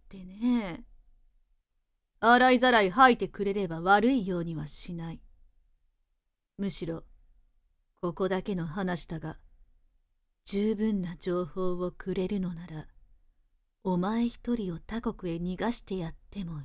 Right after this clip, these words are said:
いい。吐かないなら、もちろんわかっているな。お前も命は惜しいだろう。拷問を受けて死ぬか、生きて国外へ逃げるか、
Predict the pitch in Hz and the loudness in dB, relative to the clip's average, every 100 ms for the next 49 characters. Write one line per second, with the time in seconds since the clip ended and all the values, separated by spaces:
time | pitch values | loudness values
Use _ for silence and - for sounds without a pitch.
0 | 143 175 170 147 - - - _ _ _ | -10 -6 -6 -6 -12 -18 -20 _ _ _
1 | _ _ _ _ _ _ _ _ _ _ | _ _ _ _ _ _ _ _ _ _
2 | _ _ - 208 - 254 247 233 196 185 | _ _ -6 -6 -2 2 2 2 -2 -6
3 | 175 170 - - - _ _ _ _ _ | -6 -6 -8 -12 -20 _ _ _ _ _
4 | _ _ - 214 214 214 - 262 240 180 | _ _ -10 -2 -2 -2 -2 0 -2 -4
5 | 156 185 185 214 220 - 190 170 175 160 | -6 -2 -2 -4 -10 -10 -8 -6 -6 -8
6 | 196 - - - _ _ _ _ _ _ | -8 -10 -14 -20 _ _ _ _ _ _
7 | _ _ _ 233 240 233 233 233 233 254 | _ _ _ 4 6 8 6 6 8 8
8 | 302 269 - 196 180 208 247 - - 339 | 8 6 2 0 4 4 4 0 -4 -4
9 | 359 302 262 226 208 190 147 - - _ | -6 -4 -6 -4 -2 -2 -2 -8 -20 _
10 | _ _ _ _ 240 254 262 254 262 254 | _ _ _ _ 12 12 12 10 8 8
11 | 254 254 285 269 190 175 - 214 233 226 | 8 8 6 4 2 -2 0 4 4 2
12 | 185 - - - _ - _ _ _ _ | -4 -4 -10 -20 _ -20 _ _ _ _
13 | _ 233 247 - - 190 180 214 208 240 | _ 0 0 0 -8 -6 -4 -4 0 2
14 | 214 185 180 175 170 175 180 208 226 202 | 2 2 0 -2 -2 -2 -2 -2 -2 -4
15 | - - 170 | -10 -6 -6